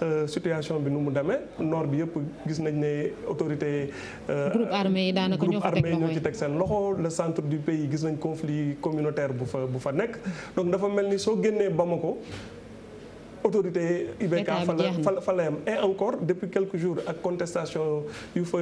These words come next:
Speaker 1: ñoom imam di ko indi wi dafa gën, daf ko gën a néewal doole. Même su mutinerie bi amul woon, même su transformé wul en coup d'état, I B K président la bi nga xam ne li ko desee ci nguur, euh, ak lu ko desee ci gëdd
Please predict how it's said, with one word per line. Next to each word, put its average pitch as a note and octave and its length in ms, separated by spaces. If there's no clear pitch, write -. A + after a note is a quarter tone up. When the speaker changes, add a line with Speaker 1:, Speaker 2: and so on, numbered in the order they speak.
Speaker 1:
ñoom E3 300
imam D#3+ 260
di D3 100
ko D3+ 360
indi D#3+ 180
wi D#3 120
dafa E3+ 200
gën, F#3 260
daf F#3 140
ko G3+ 80
gën G3 180
a G3 40
néewal F#3 400
doole. C3+ 240
Même A3 200
su A#3 120
mutinerie G3+ 500
bi F3+ 180
amul E3+ 240
woon, D3+ 280
même F#3+ 160
su G#3 100
transformé F#3 520
wul E3 200
en D3+ 140
coup D3 120
d'état, C#3+ 300
I G3 60
B E3 160
K D#3+ 240
président D#3+ 460
la D#3+ 80
bi E3 140
nga D#3 120
xam D3 260
ne C#3 80
li D3 120
ko E3+ 100
desee D3+ 320
ci D#3 100
nguur, C#3+ 300
euh, C3+ 280
ak C3 80
lu C#3+ 100
ko E3+ 100
desee D#3 320
ci C#3+ 280
gëdd E3 340